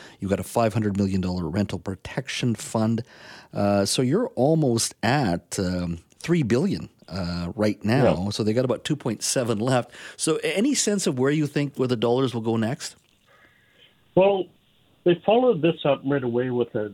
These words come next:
Speaker 2: a, a relatively small, I think it was five million or bucks for some dike repairs and flood repairs. I think there's gonna be a certain amount of emphasis on emergency preparedness. So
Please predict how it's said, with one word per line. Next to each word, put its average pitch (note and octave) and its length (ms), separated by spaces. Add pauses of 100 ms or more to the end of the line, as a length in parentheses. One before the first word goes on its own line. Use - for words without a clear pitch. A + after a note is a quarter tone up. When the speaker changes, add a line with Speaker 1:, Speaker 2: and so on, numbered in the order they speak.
Speaker 2:
a, C#3 840
a A2 80
relatively B2 880
small, G#2 260
I F#2 40
think A#2+ 100
it G#2 40
was F2 180
five F#2 260
million F#2 240
or F2+ 60
bucks F2 400
for F2+ 180
some E2+ 220 (200)
dike F#2+ 300
repairs F2+ 460
and E2+ 180
flood F#2+ 240
repairs. G#2 380
I F3 240
think G3+ 200
there's D#3 240
gonna B2+ 160
be G#2 140
a F#2 80 (100)
certain D3 240
amount G#2+ 300
of F#2 100
emphasis F#2 560 (1040)
on F#2+ 500
emergency G2 640
preparedness. F#2+ 920 (160)
So B2+ 80